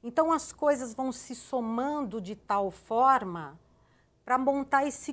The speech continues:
quadro assustador. A Secretaria Estadual do Rio, por exemplo, divulgou que de oito mil professores afastados, afastados em casa, cinquenta e três por cento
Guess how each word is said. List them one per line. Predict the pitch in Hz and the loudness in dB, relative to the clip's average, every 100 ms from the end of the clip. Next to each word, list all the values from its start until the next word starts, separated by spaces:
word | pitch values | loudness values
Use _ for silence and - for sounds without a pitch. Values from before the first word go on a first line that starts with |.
| - _ | -12 _
quadro | 262 285 302 233 185 175 160 302 | 0 0 -4 -8 -8 -8 -8 -4
assustador. | 220 - - - 330 - 330 311 208 233 262 180 - _ _ _ - | -4 -4 -8 -4 -4 0 2 2 2 2 2 0 -8 _ _ _ -16
A | |
Secretaria | - 294 330 320 285 294 | -10 -4 -2 4 4 4
Estadual | 294 - 233 214 208 190 | 0 0 0 2 2 0
do | 196 | -2
Rio, | 180 202 233 | -4 -2 -2
por | - 180 | -2 -2
exemplo, | 170 180 277 294 190 160 - _ _ _ _ _ _ _ _ - | -2 -4 -6 -4 -4 -4 -6 _ _ _ _ _ _ _ _ -14
divulgou | 226 247 285 226 202 | -4 2 4 4 4
que | - 226 | 2 -6
de | 214 | 0
oito | 277 339 339 277 | 4 4 4 -4
mil | 254 254 254 247 | -2 -2 -4 -6
professores | - 233 233 220 - 208 190 175 | -4 -2 0 -2 -2 0 0 0
afastados, | 190 - 170 - 214 247 254 165 151 - - _ _ _ _ _ _ _ _ | 0 0 -4 -2 0 0 -2 -6 -14 -18 -20 _ _ _ _ _ _ _ _
afastados | 214 - 359 - 311 294 175 175 | -16 0 0 2 -2 0 -2 -6
em | 269 | -8
casa, | 277 294 285 170 147 139 147 _ _ _ | 0 0 0 -6 -10 -12 -14 _ _ _
cinquenta | - - 311 285 294 330 339 302 | -16 -6 -6 -2 0 0 0 -4
e | |
três | - 240 226 220 | -2 0 0 -2
por | - 196 | -12 -14
cento | - - 247 302 - 190 | -12 -10 -8 -8 -10 -12